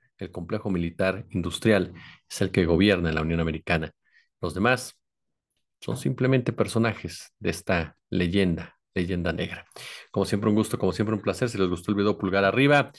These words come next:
compártanlo, nos ayuda muchísimo, de verdad. Échenle, por favor, eh, la suscripción, la campanita, activen las notificaciones de YouTube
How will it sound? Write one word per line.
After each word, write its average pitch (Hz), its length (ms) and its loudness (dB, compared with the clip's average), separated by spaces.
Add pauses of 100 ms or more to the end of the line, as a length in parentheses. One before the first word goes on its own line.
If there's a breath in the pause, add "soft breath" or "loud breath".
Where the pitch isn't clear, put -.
(220 loud breath)
compártanlo, 131 720 -2
nos 101 180 -6
ayuda 110 180 -2
muchísimo, 110 760 -4
de 104 60 -8
verdad. 101 480 0 (280 soft breath)
Échenle, 104 340 -8
por 92 160 -12
favor, 104 540 2
eh, 87 280 -4
la 85 120 -4
suscripción, 147 840 2
la 113 140 0
campanita, 131 800 0 (300 soft breath)
activen 117 380 -6
las 95 120 -2
notificaciones 107 840 -4
de 90 300 0
YouTube 156 540 4